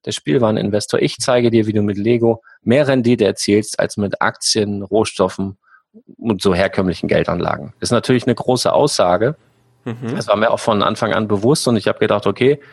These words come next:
Speaker 1: es gibt so viele Schnacker im Internet, äh, kennst du wahrscheinlich. Hier sehe ich ja dir jetzt meine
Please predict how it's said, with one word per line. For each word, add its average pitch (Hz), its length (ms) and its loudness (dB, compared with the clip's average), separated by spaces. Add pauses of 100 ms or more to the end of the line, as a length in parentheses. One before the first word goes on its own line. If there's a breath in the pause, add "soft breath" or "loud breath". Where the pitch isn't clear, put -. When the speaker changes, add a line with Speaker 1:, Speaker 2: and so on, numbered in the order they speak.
(380 loud breath)
Speaker 1:
es - 160 -6
gibt 104 180 -4
so 120 100 0
viele 113 480 2
Schnacker 110 460 0
im 87 80 0
Internet, 95 640 0
äh, 104 340 2 (680)
kennst - 300 -4
du 92 80 0
wahrscheinlich. 85 400 -2
Hier 113 160 0
sehe 117 160 -2
ich - 100 -6
ja 104 80 0
dir 101 100 4
jetzt 104 240 0
meine 101 380 2